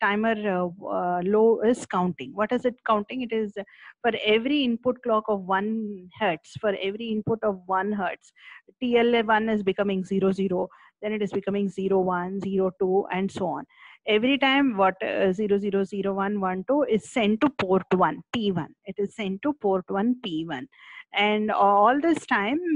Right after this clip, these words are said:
the T R one is one. That is, the timer is, uh, enabled. The timer is enabled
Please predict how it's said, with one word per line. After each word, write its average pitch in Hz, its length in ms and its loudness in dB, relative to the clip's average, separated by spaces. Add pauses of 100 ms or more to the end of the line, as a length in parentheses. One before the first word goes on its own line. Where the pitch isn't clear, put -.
(240)
the 208 200 -2
T 226 160 -2
R 226 120 4
one 226 240 2
is 226 220 -2
one. 175 280 -4 (340)
That 220 120 -6
is, 277 120 2
the 262 120 4 (220)
timer 214 340 2
is, 285 300 2 (180)
uh, 175 160 0 (140)
enabled. 196 480 0 (200)
The 208 180 -4
timer 202 540 -4
is 190 120 -4 (100)
enabled 196 440 -4